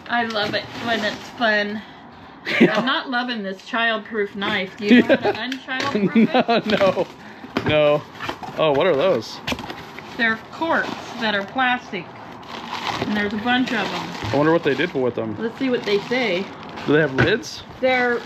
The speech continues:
Speaker 1: white plastic empty, empty squeezable dropper bottles.
Speaker 2: Weird.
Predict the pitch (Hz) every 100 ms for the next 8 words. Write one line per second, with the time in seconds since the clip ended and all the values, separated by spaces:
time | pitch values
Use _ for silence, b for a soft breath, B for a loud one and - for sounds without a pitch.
0 | 226 226 254 302 349 - 269 269 - 285
1 | 247 254 262 - - 269 254 262 269 277
2 | 269 254 - 277 285 269 247 247 240 220
3 | 233 233 233 240 220 196 190 175 165 151
4 | - - - - - - - 147 151